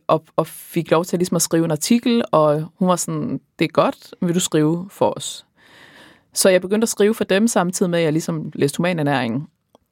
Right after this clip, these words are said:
Øh, og begyndte også at køre personlig træning i København.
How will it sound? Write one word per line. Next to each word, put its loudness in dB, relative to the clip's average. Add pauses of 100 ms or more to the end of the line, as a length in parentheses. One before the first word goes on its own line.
(640)
Øh, 2 (100)
og 2
begyndte -2
også -2 (100)
at -2 (100)
køre 0
personlig -4
træning 2
i 2
København. -2